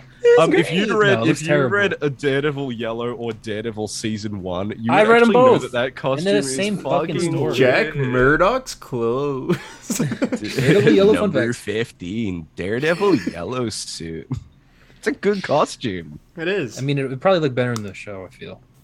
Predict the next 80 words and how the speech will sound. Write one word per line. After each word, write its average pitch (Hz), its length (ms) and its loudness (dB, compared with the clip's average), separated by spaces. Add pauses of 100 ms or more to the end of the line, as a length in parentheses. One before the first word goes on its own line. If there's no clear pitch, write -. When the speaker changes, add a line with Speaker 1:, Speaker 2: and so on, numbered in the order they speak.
(160)
Speaker 2:
than 110 100 -6
I 104 80 -6
think 95 240 -12
about 98 160 -10
it 92 40 -10
in 95 40 -14
the 98 60 -12
Speaker 3:
I - 20 -16
Speaker 2:
comics. 110 240 -8
I - 40 -14
Speaker 3:
feel 202 80 2
Speaker 2:
also 214 100 2
Speaker 3:
like 208 80 2
Speaker 2:
don't 196 140 4
Speaker 3:
the, 180 60 6 (420)
Speaker 2:
like - 160 -18
the, 262 60 0
I 311 40 6
don't 330 100 6
Speaker 3:
the 320 80 6
Speaker 2:
know. 285 40 8 (100)
I 214 60 8
Speaker 3:
actual 233 100 6
Speaker 2:
don't 285 80 2
even 233 160 0
like 214 160 2
the 117 40 4
show 120 120 2
Speaker 3:
cowl. 170 180 2
Speaker 2:
suit 117 300 -8
though. 98 180 -12
We, 107 240 -8
I 135 40 0
mean, 165 100 2
we've 170 100 0
talked 165 220 -10
about 135 120 -2
this 123 160 -4
too. 113 200 -6
I - 20 -4
Speaker 3:
Yeah, - 0 -
Speaker 2:
don't 285 220 -2
like - 80 -4
Speaker 3:
you - 80 -4
Speaker 2:
that 381 40 -2
Speaker 3:
don't 427 120 -2
Speaker 2:
one. 453 80 -2
Speaker 3:
like 427 80 -4
the 359 80 -6
show 349 320 -6
suit. 170 320 -10
What 254 160 -6
is? 294 160 -12
Speaker 1:
That's - 160 -6
bullshit. 143 540 0
I 135 120 -2
got 175 80 2
Speaker 2:
It's - 80 -4
Speaker 1:
fucking 127 220 2
Speaker 2:
the - 60 2
Speaker 1:
hot - 100 4
Speaker 2:
chest 214 240 2
Speaker 1:
toys. 190 80 4
Speaker 2:
is 147 100 -2
so 175 280 2
weird, 139 420 0
dude. 107 180 -12
Speaker 1:
Can't - 160 -14
Speaker 2:
I, 131 60 -4
Speaker 1:
see 104 100 -4
Speaker 2:
I 131 40 2
Speaker 1:
it. - 20 2
Speaker 2:
don't 180 180 4
like 190 160 2
the, 170 240 -4 (100)
I 156 60 2
don't 214 120 4
like 208 120 0
the 185 80 2
bulky, 147 680 -2